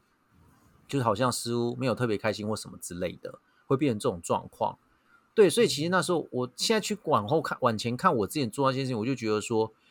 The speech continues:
其实那时候我也在勉强我自己，好像是我没有抽出这个时间空间，而且这个是我自以为就是要这样抽，这样给，好像就是我不爱他，这不是一个爱的表现，好像就忘记了去跟他讨论说，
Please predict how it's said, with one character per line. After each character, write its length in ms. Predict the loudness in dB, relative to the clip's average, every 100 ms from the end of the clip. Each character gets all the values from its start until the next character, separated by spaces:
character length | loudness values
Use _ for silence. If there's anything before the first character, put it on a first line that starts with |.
| _
其 120 | -4 -2
实 140 | 4
那 120 | 4
时 140 | 6 6
候 60 |
我 100 | 6
也 60 | 4
在 140 | 2
勉 180 | 0 -2
强 200 | -2 -2
我 80 | -4
自 160 | -8
己， 280 | -10 -10 -10
好 140 | -8 -2
像 140 | 0
是 200 | 2 2
我 180 | 2 0
没 100 | 0
有 220 | -2 -2 _ _ _ _ -4
抽 300 | 4 6 6
出 180 | 4 0
这 120 | 2
个 100 | 2
时 240 | 2 -2
间 200 | 0 -2
空 180 | 0 -2
间， 140 | -2 0
而 60 |
且 60 | 2
这 100 | 0
个 80 | 0
是 120 | 0
我 180 | -2 -4
自 240 | -2 0
以 120 | 0
为 120 | 0
就 120 | 0 -2
是 140 | 2
要 100 | 2
这 120 | 4
样 140 | 0 0
抽， 460 | 0 4 4 2 -4 -4
这 120 | 2
样 180 | 2 0 -2
给， 260 | -2 -2 -10 _ _
好 140 | -6 -2
像 160 | -2
就 100 | -2
是 100 | -2
我 200 | -2 -2
不 140 | -4 0
爱 200 | 2 0
他， 180 | -2 -4
这 120 | -4
不 100 | -6
是 120 | -4
一 20 |
个 80 | -2
爱 160 | 0 0
的 100 | 0
表 220 | -6 -6
现， 260 | -4 -4 -6 _ _
好 140 | -4 -2
像 160 | 2
就 120 | 4
忘 280 | 6 6 4
记 260 | 0 0 0
了 60 |
去 160 | 0 -4
跟 180 | -2 0
他 120 | 0
讨 240 | -2 -4
论 240 | -2 0 -2
说， 360 | 0 0 0